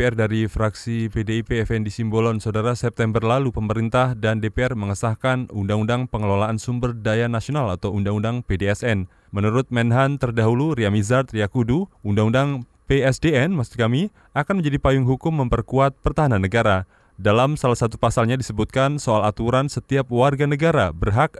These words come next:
dan wajib ikut serta bela negara dalam pertahanan negara. Ria Mizard pernah mengusulkan program bela negara, namun rencana ini menuai polemik di masyarakat.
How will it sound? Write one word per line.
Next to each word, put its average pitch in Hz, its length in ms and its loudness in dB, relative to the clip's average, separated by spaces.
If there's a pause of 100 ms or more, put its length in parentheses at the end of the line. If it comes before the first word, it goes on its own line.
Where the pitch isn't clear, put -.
dan 110 240 0
wajib 131 400 0
ikut 120 240 -4
serta 139 400 0
bela 110 160 2
negara 107 400 0
dalam 110 400 0
pertahanan 101 400 0
negara. 98 480 2 (400)
Ria 98 160 0
Mizard 107 400 2 (160)
pernah 120 240 0
mengusulkan 123 560 0
program 117 480 2
bela 113 240 2
negara, 113 320 2
namun 127 240 0
rencana 131 400 0
ini 160 160 0
menuai 123 400 2
polemik 127 400 0
di 98 160 -2
masyarakat. 92 480 0